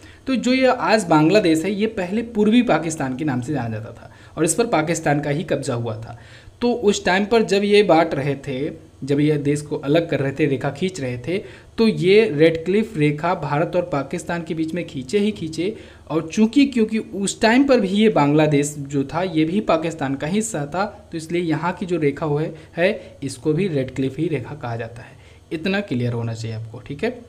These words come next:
क्योंकि पाकिस्तान तब यही भी था, ठीक है।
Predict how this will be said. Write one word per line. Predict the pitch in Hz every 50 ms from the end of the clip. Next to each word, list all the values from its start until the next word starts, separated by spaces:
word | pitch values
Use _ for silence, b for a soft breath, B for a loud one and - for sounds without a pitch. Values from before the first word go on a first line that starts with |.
| -
क्योंकि | - 131 - 180 156
पाकिस्तान | - 156 151 151 156 147 147 - 147 165 - - -
तब | 139 131 - - - 147
यही | 139 139 143 135 139 131
भी | 135 139 127
था, | 120 113 107 113 B B B B B -
ठीक | 139 143 202
है। | 220 - -